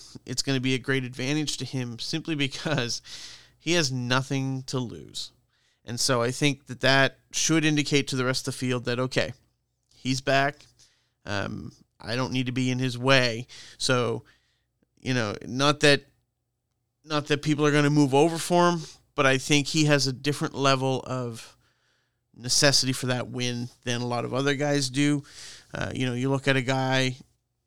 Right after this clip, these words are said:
sitting fourth or fifth in points who doesn't have a win, well, there's a pretty good chance he's gonna point his way in. Chase Elliott doesn't have that luxury.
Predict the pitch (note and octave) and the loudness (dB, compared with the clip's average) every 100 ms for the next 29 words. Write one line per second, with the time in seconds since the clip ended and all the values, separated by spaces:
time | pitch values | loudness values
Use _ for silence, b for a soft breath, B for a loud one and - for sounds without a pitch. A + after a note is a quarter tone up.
0 | - - D3 C3+ - D3 C3+ C3+ D3 C#3 | -2 2 4 2 0 0 0 0 2 2
1 | C3+ B2 - D3 D#3 D3 - - - _ | 0 -2 -2 2 2 4 2 0 -4 _
2 | - C#3 A#2+ C3 C3 C3+ C3+ B2+ B2+ C3+ | -4 -2 -2 -2 -2 0 0 0 -2 0
3 | C3+ C3 B2+ B2+ D3+ C#3 C#3 C3 C#3 C3 | 0 -2 -4 -6 -4 -2 -2 -2 -2 -2
4 | B2+ B2 B2 A#2 B2+ B2 B2 B2 B2 C3+ | -4 -4 -6 -4 -4 -4 -4 -6 -2 2
5 | D#3+ D#3+ B B B _ D3 C#3 D3 C#3+ | 2 2 B B B _ 0 4 4 4
6 | C3+ C3 C3 C3 A#2+ G2+ G2 C2+ - G1+ | 2 -2 -2 -2 -4 -6 -8 -10 -12 -12